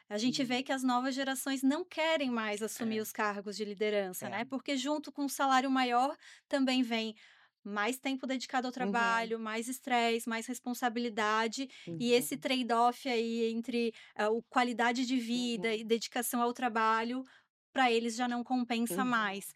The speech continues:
Speaker 1: Como é que vocês enxergam
Speaker 2: Uhum.
Speaker 1: e li-, lidam com esse
Speaker 2: Uhum.
Speaker 1: desafio?
Speaker 2: Esse realmente acho que é um problema global, né? Acho que existe uma crise de liderança global, né? A gente vê aí, não só nas empresas, né, pensando como R H, mas na política, né?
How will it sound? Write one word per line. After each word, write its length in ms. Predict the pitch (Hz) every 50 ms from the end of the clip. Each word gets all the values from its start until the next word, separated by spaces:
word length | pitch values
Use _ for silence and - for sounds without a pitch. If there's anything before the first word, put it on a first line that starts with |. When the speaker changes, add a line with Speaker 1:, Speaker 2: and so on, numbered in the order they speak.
| _ _ -
Speaker 1:
Como 180 | - 247 226
é 80 | 226 226
que 80 | -
vocês 380 | 254 247 254 - - 262 240 226
enxergam 640 | 254 247 240 - - 226 220 226 240 240 226 226 214
Speaker 2:
Uhum. 40 | 214
Speaker 1:
e 60 | 214
li-, 280 | 202 208 220 214 226 - -
lidam 360 | 214 202 233 240 208 226 220
com 160 | 214 - 226 214
esse 200 | 214 - - 226 196
Speaker 2:
Uhum. 0 |
Speaker 1:
desafio? 680 | 196 196 220 220 175 160 160 190 208 202 196 196 202 - _ _ _ _ _ -
Speaker 2:
Esse 200 | 156 160 - 185
realmente 420 | 185 175 175 185 185 190 - -
acho 180 | 202 196 - -
que 60 | -
é 40 | 208
um 100 | 196 196
problema 500 | - 196 196 190 190 190 190 190 190 180
global, 600 | 175 185 196 240 220 220 170 151 151 160 202 - _ _ _ -
né? 380 | 156 156 147 151 170 185 165 135
Acho 200 | 131 156 - -
que 100 | - - _ -
existe 260 | 165 147 156 156 -
uma 100 | 180 175 - -
crise 400 | - 214 208 220 254 262 262 240
de 100 | 190 202
liderança 520 | 190 185 190 170 175 165 165 170 170 - 185
global, 540 | 160 170 165 160 143 143 127 135 147 165 196
né? 160 | 196 165 160
A 40 | 160
gente 280 | 156 160 165 - - 160
vê 100 | 160 170
aí, 200 | 160 156 156 156 - - - - - - -
não 160 | - 175 208 262
só 140 | - 311
nas 180 | 285 269 254 226
empresas, 720 | 233 214 - 185 160 160 170 190 214 214 190 180 175 160 151
né, 120 | 156 170 180
pensando 440 | - 185 170 170 - 175 170 175
como 200 | 170 - 175 156
R 140 | 165 175 180 165
H, 300 | 143 131 127 143 185 185
mas 220 | 175 170 170 170
na 120 | - 180 196
política, 880 | - - 269 233 202 190 208 226 247 247 233 - - - - 175 160 151
né? 580 | 160 156 165 175 175 170 160 151 147 147 156